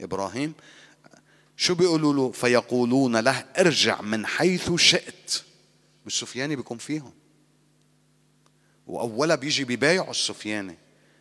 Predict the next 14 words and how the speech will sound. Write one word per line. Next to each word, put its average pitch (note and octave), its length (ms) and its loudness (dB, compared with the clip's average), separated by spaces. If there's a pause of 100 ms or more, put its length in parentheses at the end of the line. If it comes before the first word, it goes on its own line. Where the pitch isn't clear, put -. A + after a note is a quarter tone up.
(140)
بيقول A2 160 -12
له: G#2+ 60 -6
"طب B2 260 -4
أنا D3+ 200 -2
معك". C3 380 -6
وقت F2 140 -12
اللي G2+ 100 -8
بيشوف A#2 360 -4
ناس B2 260 -2
تانيين A2+ 420 -4
بيحاول B2 480 -6
يظبط A#2 380 -6
حاله A2+ 300 -2
معه، F2+ 260 -6